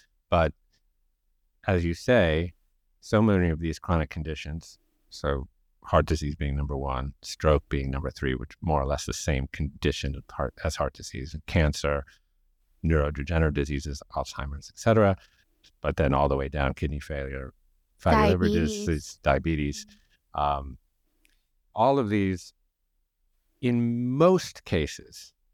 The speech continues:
Speaker 1: are preventable and in many cases reversible by lifestyle modifications.
Speaker 2: Yes.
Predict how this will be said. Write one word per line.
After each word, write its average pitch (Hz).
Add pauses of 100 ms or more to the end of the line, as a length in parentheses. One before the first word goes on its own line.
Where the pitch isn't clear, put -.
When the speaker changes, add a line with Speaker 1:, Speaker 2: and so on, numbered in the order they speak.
(560)
Speaker 1:
are 80 (600)
preventable 117 (460)
and 92
in 82
many 104
cases 80 (120)
reversible 80 (920)
by 73 (380)
lifestyle 82
modifications. -
Speaker 2:
Yes. -